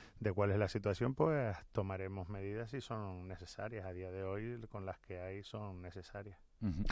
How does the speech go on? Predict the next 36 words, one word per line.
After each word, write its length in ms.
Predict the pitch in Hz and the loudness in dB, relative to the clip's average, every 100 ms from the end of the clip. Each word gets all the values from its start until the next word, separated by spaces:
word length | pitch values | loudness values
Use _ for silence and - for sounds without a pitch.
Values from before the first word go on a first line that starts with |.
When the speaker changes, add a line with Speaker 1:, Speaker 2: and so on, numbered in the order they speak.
| - - | 4 8
Speaker 2:
¿Qué 100 | 127 | 8
porcentaje, 640 | 143 175 170 156 151 135 127 | 10 8 8 8 8 8 8
eh, 60 | |
señor 240 | 117 123 110 | 8 8 8
Domínguez, 340 | 117 135 123 | 8 8 8
de 120 | 117 | 10
la 80 | 113 | 10
población 340 | 110 107 117 | 8 6 6
canaria 240 | 113 113 113 | 8 8 8
finalmente 440 | 104 107 110 104 | 8 10 8 6
está 120 | - | 8
vacunado? 380 | 107 104 131 131 | 8 8 8 8
Porque 160 | 90 82 | 10 10
hablábamos 340 | 95 107 113 | 12 10 10
de 60 | 107 | 8
la 80 | 104 | 8
inmunidad 340 | 101 98 101 | 8 8 8
de 80 | 104 | 8
grupo, 240 | 143 135 | 8 8
el 80 | 131 | 6
setenta 320 | 95 104 104 | 6 6 8
por 160 | 98 98 | 6 6
ciento, 380 | 131 131 120 127 | 6 6 8 8
el 80 | |
último 240 | 104 101 104 | 8 6 8
dato 160 | 101 | 8
que 80 | 104 | 8
me 100 | 107 | 6
quedé 300 | 92 95 101 | 6 8 10
yo 200 | 107 110 | 10 8
era 180 | 107 101 | 8 8
en 100 | 101 | 8
el 80 | 98 | 6
ochenta 380 | 95 110 98 101 | 6 6 6 4
por 160 | 101 | 4
ciento. 380 | - 131 117 | 4 4 4